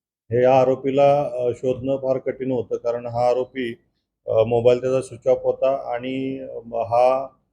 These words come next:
विमानाने इकडं यायचा, घर-, घरफोडी करायचा आणि परत विमानाने, अ, परत जायचा. अशा पद्धतीने हा, अ, शिताफीने काम करत असताना,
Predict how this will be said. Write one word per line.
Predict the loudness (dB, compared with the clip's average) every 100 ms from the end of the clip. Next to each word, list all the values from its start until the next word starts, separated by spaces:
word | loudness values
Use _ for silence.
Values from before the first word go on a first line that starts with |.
| _ _ -8
विमानाने | -2 0 0 0 0 -2
इकडं | -4 -4 0 4
यायचा, | 4 4 2 0 0 -6 _ _ -4
घर-, | -2 -2 -2
घरफोडी | -6 -2 -2 0
करायचा | 2 4 2 2 0
आणि | 0 -4 -6
परत | -4 -4 -4 -4
विमानाने, | -4 -4 -2 -2 -2 -2 -4 -6
अ, | -8 0 0
परत | 2 0 0 -2 -2
जायचा. | 0 2 2 0 0
अशा | -4 -4
पद्धतीने | -6 -6 -8 -8 -6 -4
हा, | -2 0 0 0 0
अ, | 0
शिताफीने | -2 -4 -4 -2 -6
काम | -2 0 0
करत | -2 -2 -2
असताना, | -4 -4 -6 -6